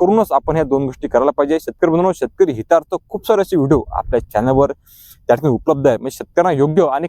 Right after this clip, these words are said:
कामाची माहिती मिळावी यासाठीच हा आपला प्रामाणिक प्रयत्न आहे. कारण एक शेतकरी पुत्र म्हणून शेतकऱ्यांची काय व्यथा आहे ते मांडण्याचा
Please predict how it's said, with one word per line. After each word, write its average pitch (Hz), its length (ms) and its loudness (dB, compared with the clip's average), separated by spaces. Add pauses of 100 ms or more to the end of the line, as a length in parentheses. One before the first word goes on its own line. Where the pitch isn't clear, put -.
कामाची 170 340 0
माहिती 143 280 -2
मिळावी 131 420 2
यासाठीच 131 400 0
हा 117 80 2
आपला 131 240 0
प्रामाणिक 127 480 -2
प्रयत्न 113 200 0
आहे. 101 60 -6
कारण 147 200 -4
एक 160 80 -8
शेतकरी 175 400 0
पुत्र - 260 -4
म्हणून 175 180 2
शेतकऱ्यांची 156 440 -2
काय 156 160 2
व्यथा 110 240 -2
आहे 139 100 2
ते - 140 -10
मांडण्याचा 139 580 0